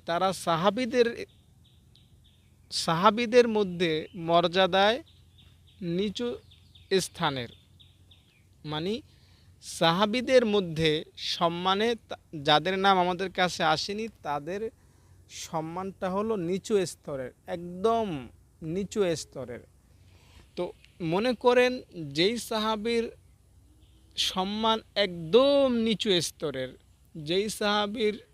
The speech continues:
সওয়াব একদম ছোট, ওই সাহাবীর একবার সুবহানাল্লাহ বলার যে সওয়াব, ওই সওয়াব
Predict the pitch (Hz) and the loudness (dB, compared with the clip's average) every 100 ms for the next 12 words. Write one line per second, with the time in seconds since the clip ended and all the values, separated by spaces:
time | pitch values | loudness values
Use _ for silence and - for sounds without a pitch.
0 | _ - - - 175 190 190 - - 208 | _ -16 -10 -4 0 4 2 0 -2 0
1 | 190 190 214 247 262 254 247 247 - - | 0 -8 0 4 8 8 6 4 -4 0
2 | 220 180 170 151 - _ - - - _ | 0 0 -4 -4 -8 _ -20 -20 -20 _
3 | _ _ - 196 240 277 - 214 190 190 | _ _ -2 0 2 0 0 2 4 4
4 | 156 143 139 135 _ _ _ _ _ 196 | 2 -4 -4 -8 _ _ _ _ _ -4
5 | 196 170 170 185 214 214 185 - 185 185 | -4 -4 -4 0 2 2 0 -4 -2 -2
6 | 185 190 190 190 185 180 170 156 151 147 | 2 2 2 0 -4 -2 0 2 2 0
7 | 139 151 160 190 190 170 180 - - 160 | -4 -2 2 2 0 -4 -6 -6 -12 -2
8 | 170 185 147 131 _ _ _ _ _ _ | 2 2 2 -2 _ _ _ _ _ _
9 | 214 247 285 - 214 190 170 | 6 8 6 -2 -4 -2 0